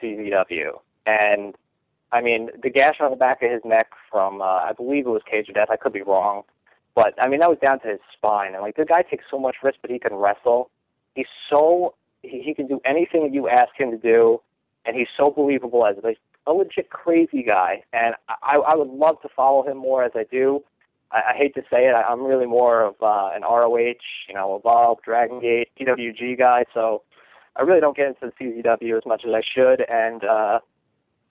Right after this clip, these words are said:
the rest of the Midwest, Indies and stuff, 'cause I, I would love to check him out more, but, uh, he's a guy who deserves a spot on the roster immediately. He, he's,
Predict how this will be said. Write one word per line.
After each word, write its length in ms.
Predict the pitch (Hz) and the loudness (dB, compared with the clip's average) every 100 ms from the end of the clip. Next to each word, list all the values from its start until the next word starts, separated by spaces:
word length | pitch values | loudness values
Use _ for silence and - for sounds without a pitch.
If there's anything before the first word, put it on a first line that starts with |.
| _ | _
the 80 | 113 | 0
rest 140 | 117 - | 0 -2
of 80 | 110 | -6
the 40 | |
Midwest, 480 | 113 113 113 113 113 _ | -2 0 2 2 0 _
Indies 360 | 117 117 120 117 | -14 -10 -8 -10
and 80 | 120 - | -12 -4
stuff, 220 | 120 117 - | 0 0 -4
'cause 160 | 135 123 - | -8 -8 -4
I, 260 | 135 - 135 | -4 0 0
I 20 | |
would 100 | 151 | 0
love 240 | 117 123 120 | 2 0 0
to 80 | 120 - | -8 -6
check 160 | 120 | -4
him 160 | 117 107 | -4 -2
out 200 | 104 104 | -2 -2
more, 240 | 107 104 | -2 -2
but, 320 | 92 104 90 - _ _ _ _ _ _ 107 | -2 -4 -4 -8 _ _ _ _ _ _ -2
uh, 320 | 110 107 95 - - | 0 2 -2 -8 -6
he's 200 | 156 151 | -4 0
a 40 | |
guy 160 | 135 123 | 0 0
who 100 | 131 | -2
deserves 400 | 110 120 123 107 | -2 0 0 -2
a 60 | - | -12
spot 320 | - 110 104 | 0 2 2
on 140 | 110 104 | 0 -4
the 60 | |
roster 540 | 104 101 101 _ 107 95 | 0 2 0 _ -6 -6
immediately. 680 | 113 104 90 82 71 98 120 | -6 -6 -8 -8 -8 -4 -4
He, 220 | 127 | -2
he's, 100 | 139 | -4